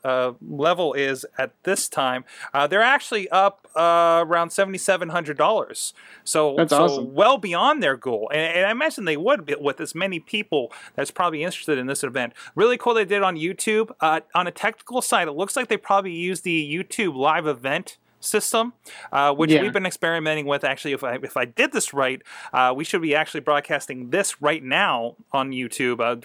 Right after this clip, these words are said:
Speaker 1: from, to my personal account. I'm just kind of experimenting with it tonight
Speaker 2: Hi,
Speaker 1: to see how
Speaker 2: YouTube.
Speaker 1: it comes out. Hi, YouTube
Speaker 2: <laughs>
Speaker 1: people that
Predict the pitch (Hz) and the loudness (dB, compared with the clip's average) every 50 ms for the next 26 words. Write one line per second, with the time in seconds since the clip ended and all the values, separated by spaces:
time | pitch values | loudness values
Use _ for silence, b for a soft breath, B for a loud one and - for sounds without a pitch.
0 | 127 127 - - - - 147 - - - - 165 143 127 - - 262 - - - | -14 -18 -20 -10 -6 -6 -6 -6 -8 -10 -6 -4 -4 -2 0 0 0 0 0 -2
1 | 151 131 120 - 131 117 113 120 113 143 - - 156 127 117 120 - - 165 170 | -4 -4 -4 -4 -6 -6 -6 -6 -10 -10 -8 -6 -6 -6 -6 -8 -6 -4 -2 0
2 | 180 170 160 143 131 131 127 120 - 123 113 - - - 135 151 175 160 143 - | 0 0 -2 -4 -4 -4 -6 -6 -6 -6 -8 -10 -6 -4 -2 -2 -2 -2 -2 2
3 | - 311 330 262 170 147 143 139 135 - 151 143 151 - - - 131 131 123 160 | 4 6 6 6 6 6 4 4 4 6 6 6 6 4 2 -2 -6 -4 -2 -2
4 | 165 160 - 294 349 349 349 302 208 196 196 190 190 - - 196 175 170 165 151 | -2 0 4 4 4 6 4 2 2 2 0 0 0 0 2 4 4 4 2 0
5 | 151 - _ - 214 175 - 247 208 202 202 202 208 208 226 240 - _ _ _ | -4 -12 _ 2 4 6 6 6 6 6 4 4 6 4 4 4 0 _ _ _
6 | _ _ _ _ - 170 151 - | _ _ _ _ -2 -2 -2 -4